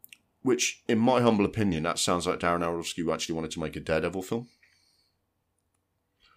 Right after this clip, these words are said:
Because you, once you take away too much of what makes Batman Batman, you don't. It's, it's kind of a different superhero.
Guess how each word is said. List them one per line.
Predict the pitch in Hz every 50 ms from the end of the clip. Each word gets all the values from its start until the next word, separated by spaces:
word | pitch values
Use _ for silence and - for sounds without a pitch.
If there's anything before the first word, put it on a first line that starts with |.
| _ _ - - -
Because | - 98 - 104 87 92
you, | 110 - -
once | 117 117 117 -
you | 117
take | - - 135 131 -
away | 120 117 104
too | - - - 131 120
much | 110 98 - -
of | - 95
what | 95 92 - -
makes | 104 98 92 -
Batman | - 101 92 - 85 87 85 87
Batman, | 92 90 - - 82 80 78 76
you | 85
don't. | 90 92 90 - -
It's, | 87 - -
it's | - - 90 -
kind | - - 104 107 95
of | 87
a | 85
different | 90 90 - - 73
superhero. | - - 95 95 92 92 98 104 107 117 127